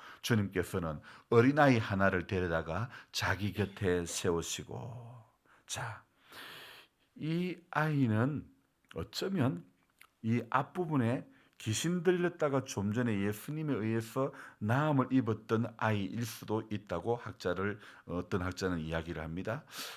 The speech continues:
하나님의 나라에서 정말 이 세상에 가장 낮은 어린아이 하나가,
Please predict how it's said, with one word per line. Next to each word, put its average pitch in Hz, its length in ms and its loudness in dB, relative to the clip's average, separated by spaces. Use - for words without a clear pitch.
하나님의 208 520 10
나라에서 123 960 6
정말 147 680 4
이 185 260 -4
세상에 156 640 -4
가장 - 880 -4
낮은 196 480 -6
어린아이 185 600 4
하나가, 110 760 0